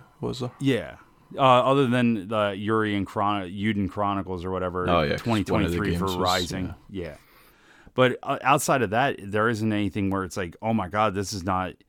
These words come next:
Speaker 2: you know, 'cause remember the, the days of old when they would show off, like, a game for, like, E three, it was like, "Oh, well, that's two years away. This is three years away." Like, there's games that are coming out in less than six, you know,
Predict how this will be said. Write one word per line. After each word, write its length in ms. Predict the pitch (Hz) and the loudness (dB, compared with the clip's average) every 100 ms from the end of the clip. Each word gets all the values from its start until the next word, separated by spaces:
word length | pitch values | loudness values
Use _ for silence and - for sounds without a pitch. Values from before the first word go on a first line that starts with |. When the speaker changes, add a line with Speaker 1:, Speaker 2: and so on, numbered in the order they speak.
| _ - - | _ -8 6
Speaker 2:
you 100 | 143 | 6
know, 60 | |
'cause 120 | 123 | 6
remember 240 | 120 185 165 | 4 4 4
the, 220 | 110 92 92 | 2 -2 -6
the 160 | 95 | -8
days 340 | 85 120 123 101 | -4 0 2 0
of 120 | 92 | 2
old 320 | 110 131 104 | 4 6 4
when 300 | 90 98 98 | 2 0 0
they 100 | 95 | -2
would 120 | 95 | -2
show 200 | - 110 | -4 -2
off, 180 | 98 90 | -2 -2
like, 140 | 98 87 | -6 -8
a 80 | |
game 300 | 85 98 95 87 | -8 -4 -4 -4
for, 100 | 98 | -8
like, 140 | 85 | -10
E 160 | 82 92 | -10 -10
three, 300 | 101 117 110 | -4 0 0
it 80 | |
was 160 | 80 87 | -2 -8
like, 160 | 90 87 | -8 -4
"Oh, 180 | 107 | -2
well, 220 | 107 98 98 | 0 0 0
that's 240 | 104 - | -2 -2
two 120 | - | -4
years 300 | 92 90 90 | -2 -2 -4
away. 320 | 90 85 85 87 | -2 -2 -4 -4
This 240 | 95 92 | -6 -6
is 140 | 90 | -12
three 240 | - 95 90 | -8 -8 -6
years 240 | 85 82 | -6 -8
away." 420 | 85 85 82 85 - _ _ _ | -8 -6 -6 -8 -12 _ _ _
Like, 260 | - 101 - _ 113 | -4 -4 -4 _ -2
there's 240 | 117 120 | 0 0
games 240 | 120 101 | 0 0
that 60 | 98 | 0
are 60 | 92 | -2
coming 260 | 107 98 92 | -2 -2 -2
out 220 | 90 - | -4 -6
in 260 | 95 87 | -10 -8
less 220 | 87 90 - | -6 -6 -6
than 200 | 101 85 | -8 -6
six, 320 | - 87 - | -8 -12 -10
you 140 | 107 | -6
know, 220 | 87 82 | -6 -8